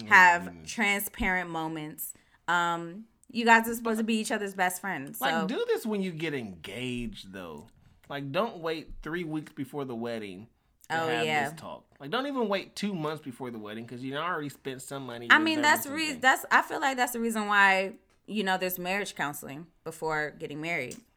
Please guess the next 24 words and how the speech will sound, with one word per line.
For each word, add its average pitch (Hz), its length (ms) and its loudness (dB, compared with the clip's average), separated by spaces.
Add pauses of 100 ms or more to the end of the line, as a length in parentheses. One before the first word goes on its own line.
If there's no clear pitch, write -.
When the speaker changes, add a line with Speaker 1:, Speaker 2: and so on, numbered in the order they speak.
(160)
Speaker 2:
Yeah, 196 380 -6
but 151 260 -6
you 220 60 -2
don't 226 160 0
wanna 180 180 0
wait 143 300 -4
till 156 100 -8
you 147 100 -8
get 143 240 -10
to 139 80 -10
marriage 127 360 -10
counseling 120 460 -12
to 113 180 -8 (140)
have 123 280 -8
things 120 280 -8
exposed. - 720 -18 (100)
Like, 98 160 -16
that 226 240 -10
could 110 100 -14
be 95 140 -14
dangerous. 71 720 -20 (500)
Speaker 1:
I 427 100 -4
mean, 392 480 -2
yes 320 540 0